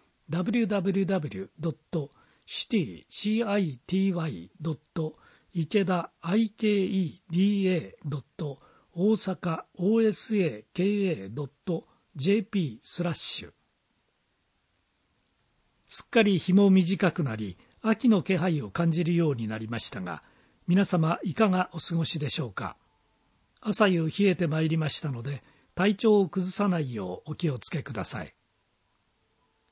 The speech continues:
池田市議会では、議員の活動内容を市民の皆様にお知らせするため、池田市議会代理を発行し、市内の各家庭に配布しています。この音声データは、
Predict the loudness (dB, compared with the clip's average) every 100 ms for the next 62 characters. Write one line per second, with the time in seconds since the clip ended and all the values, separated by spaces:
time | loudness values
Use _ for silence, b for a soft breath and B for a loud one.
0 | _ -2 2 2 0 2 2 4 0 -2
1 | -4 -6 -8 b b -4 0 4 4 2
2 | 0 -6 0 2 4 2 0 -4 -8 -10
3 | -10 -4 2 4 6 4 2 2 0 0
4 | -2 -2 -4 -4 -2 -2 -2 -4 -4 -6
5 | -6 -6 -6 -8 b b b b b -4
6 | 2 2 2 0 2 4 4 2 0 2
7 | 0 -2 -6 -6 -10 -8 -4 -2 -4 -8
8 | b b b b -6 4 4 6 2 0
9 | -2 -4 -4 -6 -2 2 2 2 0 -2
10 | -4 -2 -4 -4 -4 -6 -6 -8 -10 -12
11 | _ _ _ _ _ _ _ _ _ _
12 | _ 2 6 6 6 4 4 4 4 4
13 | 2 0 -8 -10